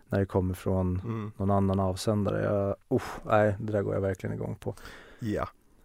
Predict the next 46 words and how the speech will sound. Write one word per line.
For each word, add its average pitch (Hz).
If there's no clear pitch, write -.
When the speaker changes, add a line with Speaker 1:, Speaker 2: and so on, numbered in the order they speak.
Speaker 1:
Men 127
ja, 156
jo, 196
en 185
grej 190
som 180
vi 175
glömde 180
i -
förra 175
veckans 143
avsnitt, 110
Speaker 2:
Ja. 110
Speaker 1:
det 131
var 160
ju 127
att -
ge 117
ett 113
betyg 107
till, 98
eh, 95
The 104
Chamber 117
of 110
Secrets. -
Speaker 2:
Det 127
betyget 120
jag 160
sätter -
på -
Chamber 101
of 95
Secrets -
är 98
väl 90
tre 110
och 90
en 98
halv. 120
Jag 123
kan 135
dubbelkolla, 117
men, 113
eh, 107
det 110